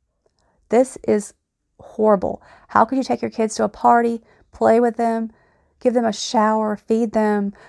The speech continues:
put their lotion on, give them their snack, knowing you were gonna kill them the next morning? I, I just, I cannot fathom that as a mother or even just as a person. I feel like that is so sick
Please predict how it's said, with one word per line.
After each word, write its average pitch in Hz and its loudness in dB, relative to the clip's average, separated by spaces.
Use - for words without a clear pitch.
put 254 -6
their 262 6
lotion 233 0
on, 220 -2
give 240 -6
them 254 -4
their 247 -4
snack, 226 -4
knowing 233 0
you 214 -2
were 220 -4
gonna 214 -8
kill 269 -2
them 233 0
the 190 -4
next - -8
morning? - -6
I, - 4
I - -2
just, 220 -4
I 220 2
cannot 220 2
fathom 233 -2
that 240 -2
as 233 -6
a 240 -6
mother 240 -4
or 233 2
even 226 -2
just 226 -6
as 226 -2
a 214 -2
person. 233 -6
I 214 -4
feel 220 -4
like 214 2
that 208 0
is 208 -4
so 220 -2
sick - -8